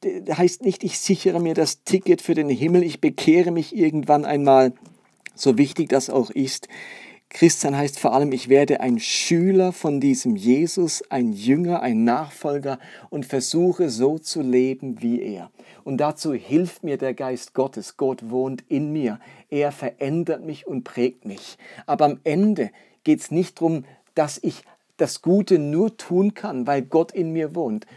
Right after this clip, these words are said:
sondern dass sich etwas prägt, etwa, etwas abfärbt auf mich. Ich muss mir also die Frage stellen,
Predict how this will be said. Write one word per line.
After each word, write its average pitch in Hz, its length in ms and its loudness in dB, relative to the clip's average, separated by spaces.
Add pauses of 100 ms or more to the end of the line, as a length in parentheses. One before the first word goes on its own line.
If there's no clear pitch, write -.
sondern 151 320 -4
dass 151 200 -4
sich - 200 -14
etwas 156 380 -4
prägt, 156 580 -4
etwa, 151 380 -2
etwas 147 420 -4 (140)
abfärbt 160 720 -8
auf 151 200 -4
mich. 143 200 -8
Ich 123 120 -16
muss 156 160 0
mir 165 60 0
also 139 140 0
die 131 60 0
Frage 143 260 0
stellen, 147 260 -2